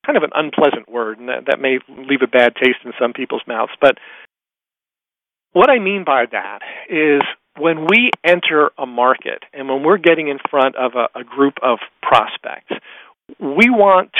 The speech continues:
to enter that market in a way that, that causes people to be aware of us. If you stick your big toe in, into a pond, it creates a little ripple.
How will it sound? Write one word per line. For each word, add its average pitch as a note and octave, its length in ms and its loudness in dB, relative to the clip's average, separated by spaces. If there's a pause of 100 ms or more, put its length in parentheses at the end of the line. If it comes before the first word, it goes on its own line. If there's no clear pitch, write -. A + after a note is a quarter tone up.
to D3 420 0 (420)
enter F3+ 300 4
that D3+ 220 4
market C#3+ 380 2
in C#3 80 -8
a C3+ 60 -2
way C#3 380 4
that, B2+ 200 0 (280)
that C3+ 140 -4 (260)
causes D3+ 440 2 (140)
people C#3 340 -12
to C#3+ 80 -10
be C3 140 -6
aware A#2 360 2
of G#2 100 -2
us. - 160 -8 (520)
If - 360 -6
you C#3+ 60 -4 (100)
stick - 240 -12
your C3 220 2 (340)
big D3 180 2 (140)
toe C#3 260 4
in, B2 200 -8
into B2+ 240 -4
a A#2 40 -4
pond, B2+ 480 0
it B2 140 -8
creates B2+ 420 -6
a C3 40 -8
little A#2+ 360 -2
ripple. - 380 2